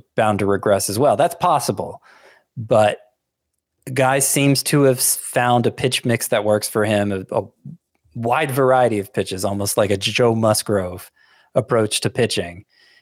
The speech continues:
and he's getting the results. So, uh, at this point, I think of Mitch Keller as the top fifty pitcher and not at all a sell high guy.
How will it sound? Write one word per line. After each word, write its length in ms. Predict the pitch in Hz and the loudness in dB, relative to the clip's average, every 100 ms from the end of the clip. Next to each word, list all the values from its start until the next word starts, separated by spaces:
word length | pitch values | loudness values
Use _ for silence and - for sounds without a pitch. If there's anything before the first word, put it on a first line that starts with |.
| _ | _
and 240 | - 107 110 | -6 -4 -2
he's 120 | 123 | 0
getting 200 | 156 175 | 2 4
the 80 | 175 | 4
results. 480 | 226 269 - - - | 4 2 0 -6 -6
So, 420 | - 120 113 113 _ _ _ _ _ | 0 2 2 0 _ _ _ _ _
uh, 160 | 110 107 | 0 0
at 140 | 117 | 2
this 120 | 156 | 0
point, 260 | 156 165 143 | 0 2 2
I 80 | 131 | 2
think 160 | 131 | 2
of 60 | 127 | 0
Mitch 220 | 127 - | -2 -2
Keller 320 | 123 120 120 | 0 4 4
as 160 | 117 113 | 4 2
the 80 | 117 | -2
top 260 | 120 113 | 0 0
fifty 300 | - 120 120 | -2 -4 -6
pitcher 360 | - 110 - 127 | -4 -4 -2 -2
and 140 | 107 | -2
not 180 | 107 113 | 0 0
at 80 | 113 | 2
all 160 | 117 110 | 4 2
a 40 | |
sell 260 | - 127 117 | 2 2 2
high 200 | 139 127 | 2 0
guy. 260 | 123 - | -6 -12